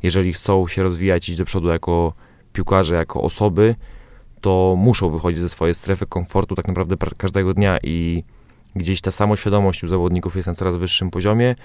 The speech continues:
bo umiejętności piłkarskie mają, tylko, no, czasami brakowało u nich takiej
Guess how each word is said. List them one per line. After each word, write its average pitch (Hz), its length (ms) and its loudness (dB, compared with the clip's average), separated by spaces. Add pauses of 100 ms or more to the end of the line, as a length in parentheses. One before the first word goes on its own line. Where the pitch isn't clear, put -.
(440)
bo 98 100 4
umiejętności 104 520 2
piłkarskie 98 400 -2
mają, 87 280 0
tylko, 82 260 -6
no, 87 340 0
czasami 95 300 0
brakowało 87 460 2
u 85 40 0
nich 80 160 -2
takiej 82 460 -4